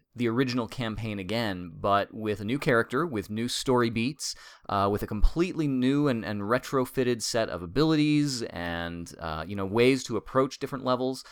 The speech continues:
Uh, I think I mentioned when we talked about it on the show at the time, um, you know, Shovel Knight, the, the, the main character is based a lot on you know, very simple hits, alternate abilities, of course, the shovel bounce, the downward thrusting sort of,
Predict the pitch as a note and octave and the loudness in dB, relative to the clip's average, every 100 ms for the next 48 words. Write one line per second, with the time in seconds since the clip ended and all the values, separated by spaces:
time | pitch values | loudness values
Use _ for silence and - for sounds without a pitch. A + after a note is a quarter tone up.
0 | - - - F2+ F#2 F#2 - A#2 A#2 A#2 | -20 -20 -14 -8 -4 -4 -4 -4 -4 -4
1 | A#2 G#2+ G#2 A2 G#2+ G#2 G2+ G2 F#2+ F#2 | -6 -4 -4 -2 -2 0 0 0 -2 -2
2 | A2 G2 - - A2+ G#2+ G#2+ G#2+ - F#2 | 0 -2 -2 -6 -2 -2 -2 -4 -4 -2
3 | F2+ F2+ F#2 F2+ - B2+ A2+ A2 G2+ G2 | -2 -4 -6 -4 2 2 2 0 -2 -6
4 | F#2 G2 E2+ E2 G2+ B2+ C#3+ B2 A2 G2 | -6 -8 -6 -6 0 2 2 0 0 0
5 | - G2 F2+ F#2 F#2+ - F#2 F#2 F2+ F#2 | 0 -6 -4 -2 -4 -2 0 2 0 -2
6 | F2+ F2 F2 - - _ - F#2 G#2+ G#2 | -2 -2 -6 -12 -20 _ -8 -2 0 0
7 | - G2+ F2 D3+ D3+ - - - - G2+ | -2 -6 -2 4 4 4 -2 -2 -2 -2
8 | A2 A2+ G2 F2 B2+ B2+ A#2 A#2 A2 - | 0 -2 -4 2 4 4 2 0 -2 -6
9 | - - - - A2 F#2 F2+ - B2+ A#2 | -12 -18 -16 -6 -4 -4 -6 2 4 4
10 | G2+ G#2+ A2 A#2 - F#2+ G#2 G#2 G2+ G2 | 2 4 2 0 -6 -4 0 0 0 -2
11 | - G2+ G2 - G2 G2 - G2 E2+ | 0 2 2 -2 -4 -4 -4 -6 -8